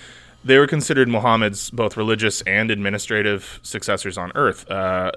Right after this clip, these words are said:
so to put things into kind of the way I think of it, like, an easily digested terminology for Western folks, they were sort of like imperial super popes. Uh, they were both religious and temporal leaders of the highest authority. Um, and that's, again, super simplifying it. It's a lot more complex than that. But,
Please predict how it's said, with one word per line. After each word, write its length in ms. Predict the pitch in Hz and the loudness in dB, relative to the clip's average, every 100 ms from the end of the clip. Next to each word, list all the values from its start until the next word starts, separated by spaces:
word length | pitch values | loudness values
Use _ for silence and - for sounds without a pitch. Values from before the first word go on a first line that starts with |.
| - | -10
so 220 | - 110 | -8 -4
to 80 | 101 | -4
put 240 | - 117 | -2 -2
things 300 | 113 98 95 104 | -2 -2 -4 -8
into 480 | 95 101 95 95 90 | -8 -8 -6 -8 -10
kind 280 | - 98 95 | -8 -4 -4
of 360 | 92 - - - | -6 -8 -20 -12
the 140 | 104 | -2
way 140 | 107 104 | 2 2
I 40 | |
think 180 | 98 104 | 2 -4
of 80 | 92 | -2
it, 140 | 95 | -2
like, 140 | 95 90 | -4 -6
an 80 | 92 | -6
easily 320 | 107 90 98 | -8 -6 -6
digested 520 | 92 92 92 - 92 | -6 -4 -6 -6 -12
terminology 500 | - 95 92 92 92 | -8 -8 -6 -6 -8
for 140 | 82 90 | -10 -6
Western 320 | 95 - 95 | -4 -4 -8
folks, 340 | - 90 - - - - | -6 -8 -10 -20 -20 0
they 100 | 127 | 2
were 80 | 131 | 4
sort 220 | - 139 | 2 2
of 100 | 113 | 2
like 180 | 107 - | 0 -2
imperial 480 | 110 101 110 101 92 | -8 -4 -4 -2 -4
super 280 | 104 90 | -8 -10
popes. 460 | 87 80 - - - - | -14 -14 -14 -16 -14 -6
Uh, 380 | 101 95 92 90 - - | -4 -2 -4 -8 -16 -2
they 100 | 117 | 0
were 60 | 113 | 2
both 220 | 113 110 | 2 0
religious 400 | 107 104 101 - | -2 -2 -4 -4
and 220 | 101 98 | -6 -6
temporal 420 | 101 92 98 92 | -8 -6 -6 -4
leaders 500 | 90 90 87 82 - - | -4 -6 -8 -10 -12 -10
of 180 | 92 90 | -10 -8
the 60 | |
highest 300 | 92 87 - | -6 -6 -8
authority. 420 | 90 85 87 - - 98 | -12 -10 -10 -12 -12 -8
Um, 180 | 95 | -6
and 80 | 98 | -2
that's, 320 | 104 - - - | -2 -2 -10 -8
again, 380 | - 101 98 90 | -8 -4 -4 -4
super 420 | - - 98 95 | -8 -8 -6 -6
simplifying 600 | 90 92 92 - 92 87 | -8 -10 -10 -10 -8 -8
it. 160 | 87 - | -10 -10
It's 340 | 71 - - - | -12 -12 -14 -12
a 60 | 92 | -8
lot 220 | 90 87 | -8 -8
more 200 | 87 87 | -10 -12
complex 480 | - 87 90 85 - | -12 -12 -12 -12 -14
than 80 | 87 | -14
that. 200 | 85 - | -14 -12
But, 200 | 90 | -14